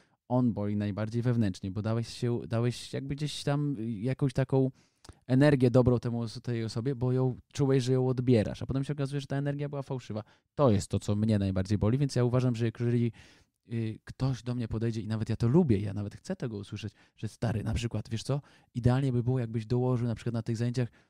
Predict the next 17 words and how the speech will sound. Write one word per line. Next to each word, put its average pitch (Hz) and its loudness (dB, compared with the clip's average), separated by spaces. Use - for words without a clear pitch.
trochę 135 -2
więcej 127 -2
techniki 120 -6
z - -14
tego 101 -4
albo 117 -2
z - -8
tego. 101 -2
Uruchomiliśmy 131 4
w 117 -2
Warszawie 127 2
taki 117 -2
kurs, - 2
y, 107 6
w - -6
czwartki 123 0
wieczorem, 113 0